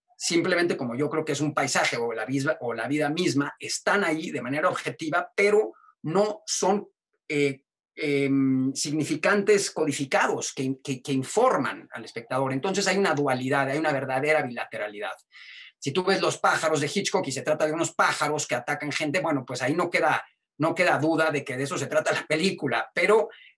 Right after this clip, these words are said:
eh, a mí me resulta más atractivo como espectador, eh, ser invitado a evocar que, eh, ser informado.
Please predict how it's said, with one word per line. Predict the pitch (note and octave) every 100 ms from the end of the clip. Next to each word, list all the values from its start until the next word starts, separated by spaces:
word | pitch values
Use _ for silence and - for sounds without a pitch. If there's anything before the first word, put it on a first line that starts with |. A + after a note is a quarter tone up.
| -
eh, | D3 C#3 C3 C3 -
a | D#3 C3+
mí | E3
me | F3+
resulta | E3+ D3 - _ D3+ D#3
más | D#3 D3+
atractivo | D3+ D3 - D#3 D3
como | B2+
espectador, | B2 C#3 C3 C3+ C3 D#3 -
eh, | - B2 B2
ser | - D3
invitado | D3 B2+ B2+ C3
a | C#3
evocar | B2+ A#2 C#3+ C#3 - - _ _ -
que, | D#3 D3+ D#3
eh, | C3 A#2+
ser | C#3+
informado. | C3+ C3 A#2+ B2